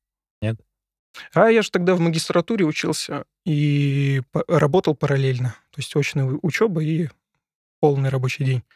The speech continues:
Speaker 2: Как, как приходилось,
Speaker 1: А,
Speaker 2: в
Speaker 1: ты
Speaker 2: общем.
Speaker 1: миксовал.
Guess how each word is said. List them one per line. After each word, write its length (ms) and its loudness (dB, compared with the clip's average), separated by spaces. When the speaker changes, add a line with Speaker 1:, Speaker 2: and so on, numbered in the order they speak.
Speaker 2:
Как, 200 4
как 220 2
приходилось, 720 -2
Speaker 1:
А, 80 0
Speaker 2:
в 20 0
Speaker 1:
ты 60 -2
Speaker 2:
общем. 280 -2
Speaker 1:
миксовал. 580 -2